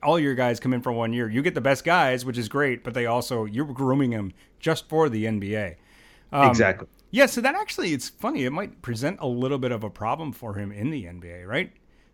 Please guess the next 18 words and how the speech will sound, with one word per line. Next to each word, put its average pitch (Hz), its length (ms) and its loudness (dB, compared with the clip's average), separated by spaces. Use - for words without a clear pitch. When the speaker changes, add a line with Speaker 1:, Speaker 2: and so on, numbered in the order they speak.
Speaker 1:
Like, 139 160 -2
he 175 160 0
would 160 160 4
be 139 140 6
able 143 120 4
to 135 80 2
recruit 127 600 0
great - 260 -4
guys. 131 340 -4
I 123 140 -8
don't 175 120 -6
know 123 120 -6
how 113 180 -8
well 117 220 -4
he 113 100 -6
would 110 140 -6
do 117 180 -4
with, 110 300 -6